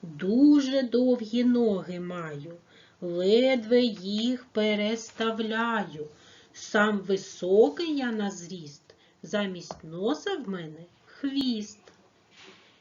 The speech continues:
Так, це у нас слон. Правильно, як називається той хвіст у загадці?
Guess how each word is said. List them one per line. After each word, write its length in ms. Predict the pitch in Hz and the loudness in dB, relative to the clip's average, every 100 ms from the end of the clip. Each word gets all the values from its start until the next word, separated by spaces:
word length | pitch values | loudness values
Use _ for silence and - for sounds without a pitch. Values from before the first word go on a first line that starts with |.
| _ _ _ _ _ _ _ _ _ _ _ _ _ _ - | _ _ _ _ _ _ _ _ _ _ _ _ _ _ 0
Так, 580 | 214 214 170 - - _ _ - _ _ _ _ _ _ _ | 4 4 2 -8 -20 _ _ -20 _ _ _ _ _ _ _
це 520 | - - 196 208 254 | -18 -4 0 2 2
у 200 | 285 247 | 0 -2
нас 560 | 180 180 196 226 226 - | -4 -4 -4 -4 -8 -16
слон. 840 | - - 175 185 190 180 165 156 151 _ - - | -18 -14 -6 0 0 0 -4 -10 -16 _ -20 -18
Правильно, 720 | - 190 190 170 165 165 165 185 - | -6 -2 -2 -4 -8 -10 -12 -18 -18
як 440 | 170 202 285 339 | -6 0 0 -2
називається 920 | 330 311 254 247 226 214 185 - - 190 - | -4 -4 -2 -4 0 0 0 -6 -10 -8 -2
той 260 | 202 180 | -2 -2
хвіст 720 | - - 196 196 147 - _ - - - - - - _ _ _ _ - | -8 -10 -4 -4 -6 -14 _ -20 -20 -20 -20 -20 -20 _ _ _ _ -8
у 120 | 196 | -4
загадці? 800 | 180 196 170 151 151 - - 175 | 0 0 0 -4 -8 -12 -18 -20